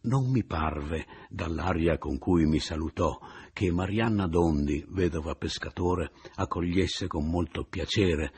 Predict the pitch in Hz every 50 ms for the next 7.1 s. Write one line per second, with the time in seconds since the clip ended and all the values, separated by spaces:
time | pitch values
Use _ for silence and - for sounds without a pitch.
0 | - - - - 107 78 80 80 85 85 82 76 - - 85 80 76 78 80 80
1 | 80 76 80 82 82 85 82 78 73 - - 78 - 87 76 76 76 76 76 76
2 | 76 73 69 65 78 73 - - 67 67 - _ _ - - - - - _ _
3 | _ _ - 120 120 - - 101 95 87 - - - 104 104 95 - - - 87
4 | 87 90 90 90 95 92 80 65 60 62 58 57 60 - - _ _ - - -
5 | - - _ _ _ _ _ _ - 127 135 131 - 139 143 139 - 156 151 151
6 | - - 180 190 - - - _ _ 127 135 143 - - 69 65 62 64 69 76
7 | 76 67